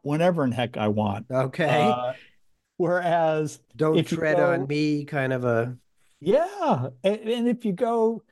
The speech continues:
Speaker 1: but then there's also the civic responsibility, uh, side. There, some will say freedom is part of, freedom are, are rights that I enjoy,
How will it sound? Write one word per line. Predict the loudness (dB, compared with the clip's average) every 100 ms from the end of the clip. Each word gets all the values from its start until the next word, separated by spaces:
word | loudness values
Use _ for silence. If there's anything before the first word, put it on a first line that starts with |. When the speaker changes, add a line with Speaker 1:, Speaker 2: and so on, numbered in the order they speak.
| _ _ _ -6
Speaker 1:
but | -2 -2 0
then | 0
there's | 0 0
also | 0 0 0 -2 -4
the | -2 -6
civic | -2 -2 -2 -4
responsibility, | -4 -4 -2 0 0 -2 -2 0 0 -2 -4 -6 _ _ _ -2
uh, | 4 4 2
side. | -4 0 2 0 0
There, | 0 -2
some | -4 -4 0
will | 0 0
say | 0 0 -2 -6 _ _ _ -6
freedom | -2 0 0 -2 -6 -4
is | 0 0 -2 -6 _ _ -6
part | -2 0 -2 -4
of, | -2 0 -2 -4
freedom | -2 0 0 -2
are, | -4 -2
are | -2
rights | 0 0 0 -2
that | -4 0
I | 2
enjoy, | 0 -2 -2 0 0 0